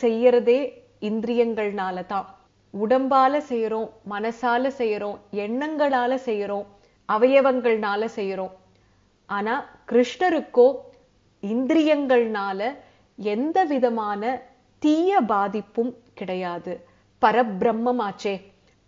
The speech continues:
அதனால சத்தா மாத்திர சரீரம். பிரணமத கோவிந்தம் பரமானந்தம். பரம ஆனந்தத்தை கொடுக்கும், சுகத்தை கொடுக்கும்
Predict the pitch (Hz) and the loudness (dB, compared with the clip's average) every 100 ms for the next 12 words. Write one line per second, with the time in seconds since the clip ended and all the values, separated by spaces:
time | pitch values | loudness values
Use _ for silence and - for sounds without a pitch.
0 | _ - 185 202 196 196 220 285 - _ | _ -6 -2 0 0 0 -4 -6 -16 _
1 | _ 220 185 - - 262 269 302 247 214 | _ -8 -8 -10 0 2 2 0 -2 -2
2 | 220 - 254 294 240 196 185 180 175 185 | -4 -4 -2 -2 -4 -6 -6 -6 -8 -10
3 | - _ _ _ _ _ - 247 247 294 | -12 _ _ _ _ _ -4 2 2 2
4 | 359 269 233 262 214 202 208 196 202 185 | -2 -2 0 0 0 0 -2 -4 -6 -6
5 | 190 269 - _ 190 190 190 175 175 170 | -8 -10 -16 _ -6 -6 -6 -6 -8 -8
6 | 170 175 170 _ _ - 208 269 320 349 | -10 -12 -14 _ _ -2 0 2 2 4
7 | 349 - 214 233 247 247 214 214 - 220 | 2 0 -4 0 0 0 -4 -6 -4 -4
8 | - 208 190 196 - 220 233 _ _ _ | -6 -8 -6 -8 -8 -8 -10 _ _ _
9 | _ - 240 - 294 - 285 285 247 196 | _ -14 -8 -6 -6 -4 -4 -4 -4 -4
10 | 185 - 214 | -6 -8 -8